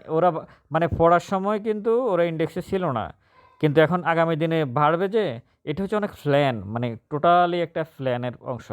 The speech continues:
আপনারা নিশ্চয় বুঝতে পারতেছেন আমি কি বোঝানোর চেষ্টা করতেছি, যে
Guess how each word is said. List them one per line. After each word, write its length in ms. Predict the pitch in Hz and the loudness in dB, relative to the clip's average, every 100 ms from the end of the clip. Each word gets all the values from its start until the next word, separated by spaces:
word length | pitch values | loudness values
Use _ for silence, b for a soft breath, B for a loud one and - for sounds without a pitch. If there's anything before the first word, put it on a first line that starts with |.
| 90 b b b | -10 b b b
আপনারা 240 | 123 143 | 0 2
নিশ্চয় 280 | 156 151 165 | 2 0 -2
বুঝতে 280 | 135 139 - | -2 -2 0
পারতেছেন 400 | 147 147 139 143 | -2 -2 -6 -2
আমি 180 | 135 135 | -2 -2
কি 140 | 147 | -4
বোঝানোর 380 | 127 123 127 127 | -4 0 0 0
চেষ্টা 300 | 123 151 151 | -2 -4 -2
করতেছি, 500 | 120 107 107 - 233 - b b b b b | -2 -4 -8 -6 -8 -10 b b b b b
যে 440 | 123 131 139 190 | 2 4 6 4